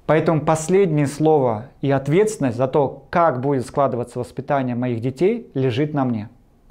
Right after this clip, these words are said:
Второе. Это, пожалуй, самое главное. Границы, личные границы. Защищать границы от своей матери должен ваш муж. Вы от своей матери,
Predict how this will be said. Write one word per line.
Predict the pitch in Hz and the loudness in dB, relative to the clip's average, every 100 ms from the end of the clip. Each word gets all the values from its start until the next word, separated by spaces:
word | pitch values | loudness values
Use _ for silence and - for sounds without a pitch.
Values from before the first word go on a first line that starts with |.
| - - - | -20 -20 -20
Второе. | - 156 151 127 113 - - _ _ _ _ - | -2 2 4 2 -2 -12 -20 _ _ _ _ -2
Это, | 175 | 0
пожалуй, | 180 147 160 139 135 - | 2 2 4 2 -2 -6
самое | - 156 147 131 | 0 2 2 2
главное. | 135 131 117 110 | 2 2 0 -4
Границы, | 120 139 160 160 139 - 120 - - | -2 0 2 0 -4 -8 -12 -12 -4
личные | 135 160 190 - 151 | 0 2 0 -4 -4
границы. | 135 143 139 127 - - - - - - - - - - | 0 2 2 -2 -6 -16 -18 -20 -20 -20 -20 -20 -12 -4
Защищать | 117 156 175 - 208 139 | -2 0 0 2 2 2
границы | 135 147 165 170 - 135 123 | 2 2 0 -2 -2 -2 0
от | 160 156 | 0 0
своей | - 139 135 | 0 0 2
матери | 135 185 202 131 113 104 120 | 2 0 0 -2 -4 -6 -4
должен | 123 156 175 143 131 | 0 2 2 0 -2
ваш | 120 135 139 | 0 -2 -4
муж. | 135 123 113 - - _ - - | -6 -4 -6 -12 -20 _ -20 -12
Вы | 123 139 180 | -2 2 2
от | - 147 147 | 0 -2 -2
своей | - 123 113 113 | -4 -4 -4 -4
матери, | 113 127 135 170 220 | -4 -6 -4 -4 -4